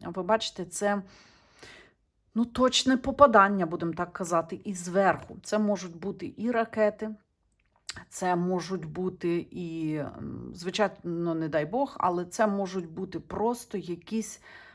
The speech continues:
е, такі випадки попадання, м, саме у вас. Я маю на увазі, що, е, не бомби, ні. Але маю на увазі попадання, наприклад,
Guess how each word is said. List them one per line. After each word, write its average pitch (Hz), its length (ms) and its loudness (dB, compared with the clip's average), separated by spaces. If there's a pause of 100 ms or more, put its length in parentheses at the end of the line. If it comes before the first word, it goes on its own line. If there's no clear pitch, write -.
(160)
е, 165 320 0
такі 190 300 -8
випадки 202 760 4 (480)
попадання, 214 920 6 (320)
м, 160 360 -10
саме 202 380 4
у 185 100 0
вас. 127 500 -4 (160)
Я 185 160 2
маю 202 240 2
на 185 120 2
увазі, 226 460 2
що, 196 560 -2 (540)
е, 165 140 -2
не 180 160 2
бомби, 147 440 0 (360)
ні. 143 320 -4 (440)
Але 165 260 0
маю 226 280 6
на 208 100 4
увазі 202 340 0
попадання, 185 520 2
наприклад, 175 640 -4